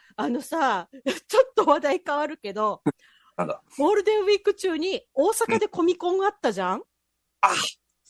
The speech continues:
Speaker 2: 事件があったね。<laughs>
Speaker 1: もうさ、マッツ・ミケルセンが、あの、ミートアンドグリードで、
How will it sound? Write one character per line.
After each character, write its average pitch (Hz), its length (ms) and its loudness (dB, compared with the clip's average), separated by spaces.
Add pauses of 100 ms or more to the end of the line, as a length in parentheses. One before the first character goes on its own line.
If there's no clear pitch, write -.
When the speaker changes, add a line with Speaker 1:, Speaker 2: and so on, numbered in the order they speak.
(1040)
Speaker 2:
事 196 180 -8
件 135 160 4
が 190 160 2
あ - 60 -2
っ - 40 -12
た - 120 -6
ね。 - 280 -8
<laughs> - 1300 -4
Speaker 1:
も 311 240 0
う 339 60 -2
さ、 302 480 2 (360)
マ 247 140 2
ッ - 100 -2
ツ・ - 220 2
ミ 480 140 4
ケ 480 100 6
ル 508 160 8
セ 403 160 4
ン 330 140 0
が、 247 180 2 (1300)
あ 226 160 -4
の、 208 160 -6
ミ 302 140 2
ー 349 60 -2
ト 349 120 2
ア 349 60 6
ン 349 80 -4
ド 349 100 -2
グ 330 160 0
リ 339 140 0
ー 240 40 -4
ド 226 140 0
で、 185 360 -6